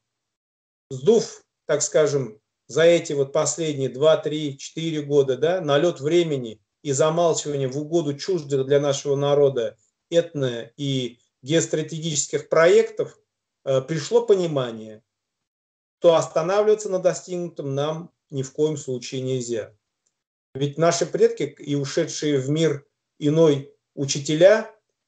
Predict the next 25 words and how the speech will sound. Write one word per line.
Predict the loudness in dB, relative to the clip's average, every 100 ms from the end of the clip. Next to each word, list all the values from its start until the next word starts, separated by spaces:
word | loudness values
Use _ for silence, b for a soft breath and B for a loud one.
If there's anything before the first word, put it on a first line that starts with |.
| _
нас | -2 -2 0
бы | -2
не | -4
поняли | 0 2 2 0
в | -2 -4
этом, | -8 -14 -20 _ _ _ _
если | -2 -2 0
бы | 0 2 2
мы, | 0
э, | 0 -2 -2 0 0 0
конечно, | 2 2 0 -2 -2
имели | 0 4
возможность | 6 4 2 -2 -4
видеть | -8 -8 -8
из, | -12 -12 -8
если | -6 0
бы | 2
они | 2 0
имели | -4 -4
возможность | 0 0 0 -4 -4 -8
видеть | -12 -8
это | -8 -6
все | -8 -6
из | -8 -4
прошлого. | 0 0 0 -12 -14